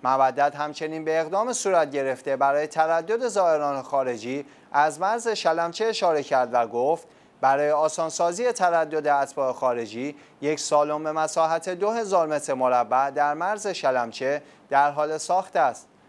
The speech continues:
و باید تا پایان مرداد ماه امسال کار ساخت آن به پایان برسد.» پیش بینی می شود با رایگان شدن صدور روادید کشور عراق، اربعین امسال جمعیت بیشتری از زائران از ایران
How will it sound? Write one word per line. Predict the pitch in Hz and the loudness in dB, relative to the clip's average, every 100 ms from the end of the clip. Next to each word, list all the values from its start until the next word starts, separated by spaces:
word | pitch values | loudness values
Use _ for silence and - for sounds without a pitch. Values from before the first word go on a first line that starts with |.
| _ _ | _ _
و | 123 127 | 0 2
باید | 135 131 131 139 | 2 2 0 0
تا | 156 147 | 0 0
پایان | - 160 208 240 | 2 0 0 -4
مرداد | 220 175 147 139 131 | -2 0 2 0 0
ماه | 131 127 | -2 -2
امسال | 120 113 127 131 143 - _ | -8 -2 2 2 0 -10 _
کار | - 135 135 | 0 2 0
ساخت | - 135 127 - | 0 0 0 -2
آن | 127 139 | -2 -2
به | 151 | -2
پایان | 147 156 165 190 | 0 0 0 0
برسد.» | 202 170 - 135 107 - _ _ _ _ - | 0 0 0 0 -2 -6 _ _ _ _ -10
پیش | 135 - | -8 -6
بینی | 143 135 | -6 -4
می | 131 143 | -4 -2
شود | 156 156 156 | 2 4 2
با | 160 160 | 0 2
رایگان | 165 165 170 170 | 0 0 -4 -6
شدن | 180 175 226 247 | -4 -4 -4 -4
صدور | 220 196 185 170 | -2 -2 0 0
روادید | 156 151 151 143 139 | 4 4 2 -2 -6
کشور | 131 123 131 - 127 123 | -8 -6 -8 -2 0 2
عراق، | 117 117 123 147 - _ _ - | 2 2 2 2 -2 _ _ -2
اربعین | 131 135 131 131 131 131 | 0 2 0 -2 -4 -8
امسال | 127 - 147 151 | -8 0 0 0
جمعیت | 156 156 170 170 170 | -2 -2 -2 -4 -4
بیشتری | 175 180 175 254 233 226 | -6 -6 -4 0 2 4
از | 180 147 | 2 2
زائران | 147 131 131 127 | 0 2 0 -2
از | 123 117 | -2 -4
ایران | 120 110 113 135 | -6 -2 0 0